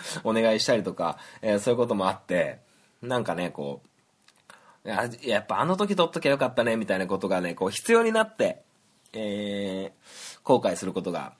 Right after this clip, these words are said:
あるのでね、写真目いっぱい撮ってね、こう、楽しい思い出をね、こう、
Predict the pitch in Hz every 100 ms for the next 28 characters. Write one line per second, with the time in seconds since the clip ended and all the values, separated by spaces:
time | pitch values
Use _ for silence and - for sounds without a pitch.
0 | _ 104 107 87 76 82 85 85 98 123
1 | 113 117 156 - 117 123 113 - 98 101
2 | 92 87 87 87 87 - _ _ _ _
3 | _ _ _ _ _ _ _ _ _ _
4 | - 104 98 98 95 98 95 92 92 92
5 | 87 85 80 80 78 76